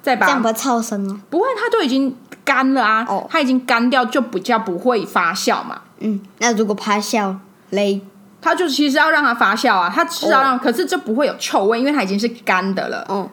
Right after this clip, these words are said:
Speaker 1: 知道吗？再把木材啊、菌种加到生厨余里面，就是有没有那些发酵的菌，加到生厨余里面呢，让它发酵，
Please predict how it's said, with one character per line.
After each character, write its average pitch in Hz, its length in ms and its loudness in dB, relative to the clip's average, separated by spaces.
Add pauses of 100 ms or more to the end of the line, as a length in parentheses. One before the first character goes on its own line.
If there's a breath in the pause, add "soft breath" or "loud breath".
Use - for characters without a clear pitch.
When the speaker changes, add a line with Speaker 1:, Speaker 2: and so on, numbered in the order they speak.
Speaker 1:
知 202 40 -4
道 196 120 2
吗？ 185 260 -2 (300 loud breath)
再 415 180 0
把 220 160 4
木 349 240 0
材 214 280 0
啊、 220 140 4
菌 269 320 0
种 196 320 -2
加 254 180 2
到 262 240 2
生 370 280 -2
厨 220 240 0
余 214 80 -2
里 190 160 -2
面， 214 340 -2
就 240 100 0
是 240 120 -2
有 175 80 -2
没 170 100 -2
有 156 80 -2
那 226 140 0
些 220 120 0
发 202 240 0
酵 240 160 2
的 196 120 -4
菌， 208 280 -4 (300 loud breath)
加 277 140 2
到 302 120 2
生 269 200 0
厨 247 80 0
余 185 120 0
里 180 140 -8
面 175 240 -6
呢， 165 240 -4
让 220 180 0
它 180 140 0
发 226 260 0
酵， - 200 0